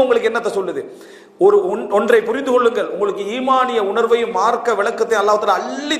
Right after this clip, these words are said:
தருகிறான் என்றால் நீங்க அல்லாஹ்வை அதிகம் பயப்படத்தான் தாரான், அதிகம் அல்லாஹ்வை நெருங்கத்தான் தருகிறான். அடுத்தவர்களுக்கு வார தண்டனை விட உங்களுக்கு அது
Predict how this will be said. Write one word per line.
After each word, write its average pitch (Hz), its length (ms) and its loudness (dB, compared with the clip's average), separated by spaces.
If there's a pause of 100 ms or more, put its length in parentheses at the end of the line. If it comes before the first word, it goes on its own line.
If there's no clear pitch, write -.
(120)
தருகிறான் 233 500 2
என்றால் 220 320 -2
நீங்க 180 180 -8
அல்லாஹ்வை 185 320 -2
அதிகம் 208 340 -8
பயப்படத்தான் 185 500 -4
தாரான், 123 240 -6 (1000)
அதிகம் 269 500 4
அல்லாஹ்வை 262 400 2
நெருங்கத்தான் 233 440 -6
தருகிறான். 175 360 -6 (420)
அடுத்தவர்களுக்கு 269 800 2
வார 220 140 2 (100)
தண்டனை 226 300 -4
விட 233 140 -4
உங்களுக்கு 190 260 -6
அது 180 100 -8